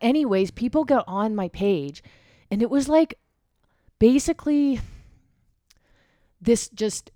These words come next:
I felt like somebody had taken a fire hose and just, like, sprayed it at full blast. And I just got, like,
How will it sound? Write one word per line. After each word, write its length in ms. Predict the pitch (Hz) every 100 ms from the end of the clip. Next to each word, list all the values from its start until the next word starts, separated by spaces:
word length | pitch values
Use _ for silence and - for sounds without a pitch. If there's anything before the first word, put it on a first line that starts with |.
| -
I 120 | 202
felt 260 | - 226
like 140 | 240 262
somebody 240 | 254 262
had 100 | 226
taken 300 | - 214 220
a 40 | 196
fire 500 | - - 165 170 185
hose 340 | 214 233 262
and 140 | 226 208
just, 140 | 190
like, 120 | 208
sprayed 580 | - - - 175 185 185
it 120 | 180
at 80 | 156
full 220 | - 180 160
blast. 480 | 143 127 - 147 -
And 120 | 185
I 80 | 175
just 180 | 170
got, 160 | 180 180
like, 260 | 170 151